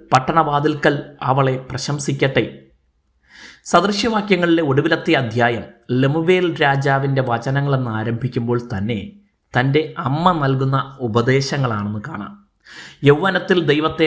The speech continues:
മറന്ന് കൊള്ളരുതാത്ത വഴിയിൽ പാപ സ്വഭാവമുള്ള സ്ത്രീകളാൽ ജീവിതം നശിപ്പിക്കാൻ വിട്ടുകൊടുക്കരുത് എന്ന് ഉപദേശിച്ചിട്ട് കുടുംബജീവിതത്തിൽ ഒരു ഭാര്യയുടെ സ്ഥാനം എന്താണെന്ന് പഠിപ്പിക്കുന്നു.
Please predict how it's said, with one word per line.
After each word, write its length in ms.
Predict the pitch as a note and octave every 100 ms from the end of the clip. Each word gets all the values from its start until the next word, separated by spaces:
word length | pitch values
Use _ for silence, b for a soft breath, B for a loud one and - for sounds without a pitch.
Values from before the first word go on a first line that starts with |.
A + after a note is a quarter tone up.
| C#3+
മറന്ന് 480 | B2 A2+ B2 B2+ A#2+ -
കൊള്ളരുതാത്ത 680 | B2 B2+ D3+ D3+ D#3 D3 -
വഴിയിൽ 440 | B2 A#2 A#2+ A2+ - -
പാപ 300 | A#2 B2 C#3
സ്വഭാവമുള്ള 800 | E3 C3+ A2 G2+ A#2 C#3 C#3+ C#3 C3+
സ്ത്രീകളാൽ 640 | - A#2 A2+ B2+ C3 A2+ - -
ജീവിതം 460 | - A#2+ C#3 D#3 C#3+
നശിപ്പിക്കാൻ 520 | C3+ - - B2 C3 A#2+ - -
വിട്ടുകൊടുക്കരുത് 920 | A2 G#2 C#3 C#3 - C3+ C3 B2+ D3+ G3+ - - -
എന്ന് 240 | A2+ A2+ A2
ഉപദേശിച്ചിട്ട് 720 | G#2 G2+ G#2 - - G#2+ - G#2 - B B B B B B
കുടുംബജീവിതത്തിൽ 840 | F3 G3 G#3+ G#3 F3+ D#3+ D#3+ D#3+ C#3
ഒരു 140 | C3 A2
ഭാര്യയുടെ 640 | A2+ A#2+ D3 D#3+ D3+ C#3
സ്ഥാനം 580 | G#2+ - A#2+ A#2+ D3+ C#3+
എന്താണെന്ന് 580 | A#2 C3 C#3+ B2 A2 A2
പഠിപ്പിക്കുന്നു. 580 | G#2 G2 - G2+ -